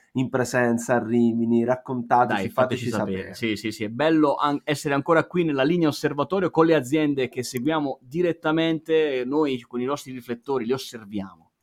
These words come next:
Speaker 1: I tantissimi che erano a Rimini li hanno anche incontrati.
Speaker 2: Eh, tante sì, erano lì, eh, avete scambiato opinioni nel networking, eh, eravate lì in fila per seguire, eh, gli argomenti trattati da Anzani A T G.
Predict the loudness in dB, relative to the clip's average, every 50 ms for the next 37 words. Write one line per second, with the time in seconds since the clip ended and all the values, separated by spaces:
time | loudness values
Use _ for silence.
0 | _ -2 -2 0 2 0 -2 -2 -4 -2 2 2 2 2 0 -4 -4 -4 -2 0
1 | 0 0 0 0 0 -2 -2 -2 -2 -2 -2 -2 -4 -4 -6 -6 -4 -2 -4 -4
2 | -4 -6 -8 -8 -6 -4 -6 -6 -6 -8 -12 -10 -6 -4 -4 -6 -4 -2 -2 0
3 | 0 -2 -6 -6 -4 -4 -2 -2 -2 -2 -2 0 0 2 4 4 6 6 4 2
4 | 0 -4 _ -12 -10 -8 -8 -8 -10 -12 -14 -14 -8 -6 -4 -4 -2 -2 -4 -4
5 | -4 -6 -4 -4 -6 -4 -6 -8 -6 -2 0 2 4 4 2 2 2 0 0 2
6 | 2 2 0 -2 -4 -4 -2 0 0 0 -2 -4 -6 -6 -4 -2 -4 -4 -6 -6
7 | -6 -6 -4 -6 -6 -6 -2 0 2 2 2 2 0 -2 0 4 4 6 6 6
8 | 4 4 2 0 _ -20 -20 _ _ _ 4 4 4 2 -2 -2 -2 2 4 6
9 | 6 8 8 6 6 2 -2 -6 _ _ -10 -8 -6 -2 0 0 0 2 2 2
10 | 2 2 2 -2 -4 -6 -6 -4 -4 -4 -4 -2 -4 -2 -2 -2 0 0 0 0
11 | 0 0 -2 0 0 0 -2 -8 -12 _ _ _ _ 0 0 0 2 2 0 2
12 | 4 2 2 0 0 -4 -6 -6 -6 -10 -12 -2 0 0 0 0 -2